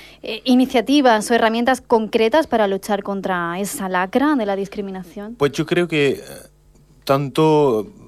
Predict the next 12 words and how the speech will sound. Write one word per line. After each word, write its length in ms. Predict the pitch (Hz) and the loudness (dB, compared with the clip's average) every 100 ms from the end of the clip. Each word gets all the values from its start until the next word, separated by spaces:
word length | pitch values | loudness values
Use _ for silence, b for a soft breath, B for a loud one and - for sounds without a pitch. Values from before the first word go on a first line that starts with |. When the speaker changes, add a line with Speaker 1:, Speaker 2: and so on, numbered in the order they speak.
| - - - - | -20 -20 -20 -8
Speaker 2:
sobre, 260 | - 135 127 | -2 0 0
sobre 300 | 151 143 143 | 0 2 2
todo, 220 | 165 147 | 0 0
mejor 180 | 127 135 | -2 -6
dicho, 180 | 143 | -6
sobre 360 | - 160 147 143 | -4 0 0 0
todo 340 | 165 160 160 | 0 0 0
se 160 | 156 127 | -2 -4
trata 380 | - 127 135 135 | -2 -2 0 0
de 140 | 131 107 | 0 -2
informar, 720 | 120 - 98 90 92 95 87 | -6 -6 -6 -4 -4 -4 -4
porque, 680 | 98 90 - 98 95 92 | -6 -6 -4 -2 -2 -4